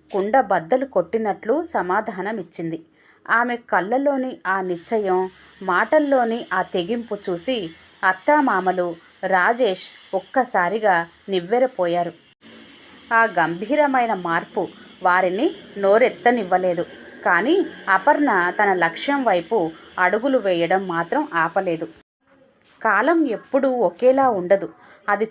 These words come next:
చక్రంలా తిరుగుతూ గర్వంతో ఉన్నవారికి తగిన గుణపాఠం నేర్పుతుంది. అపర్ణ జీవితంలోనూ సరిగ్గా అదే జరిగింది. కొద్ది రోజులకే రాజేష్ పనిచేసే కంపెనీ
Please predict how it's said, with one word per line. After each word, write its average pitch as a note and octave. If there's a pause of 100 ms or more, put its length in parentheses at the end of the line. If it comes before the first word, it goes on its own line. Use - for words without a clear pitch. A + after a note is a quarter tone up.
(120)
చక్రంలా C#4
తిరుగుతూ F#3 (420)
గర్వంతో D4
ఉన్నవారికి G#3
తగిన G3+
గుణపాఠం G3
నేర్పుతుంది. F3 (400)
అపర్ణ C#4+
జీవితంలోనూ G3+ (240)
సరిగ్గా G#3
అదే F#3
జరిగింది. E3+ (320)
కొద్ది G#3
రోజులకే G#3 (240)
రాజేష్ G#3+
పనిచేసే G3
కంపెనీ F3+